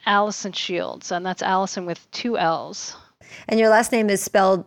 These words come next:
Speaker 2: S H I E L D S, like
Speaker 1: Yes.
Speaker 2: Shields of Gold.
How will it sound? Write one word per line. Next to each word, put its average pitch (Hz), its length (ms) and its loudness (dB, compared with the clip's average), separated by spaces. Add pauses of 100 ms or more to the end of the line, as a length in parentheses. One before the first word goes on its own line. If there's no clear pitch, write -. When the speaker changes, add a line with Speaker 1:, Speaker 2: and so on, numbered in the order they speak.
(120)
Speaker 2:
S 208 340 2
H 190 300 2
I 185 240 4
E 202 180 0
L 190 180 2
D 185 280 2
S, 160 320 -2
like 185 320 -4
Speaker 1:
Yes. 180 280 4
Speaker 2:
Shields 240 760 2
of 175 280 -2
Gold. - 560 -8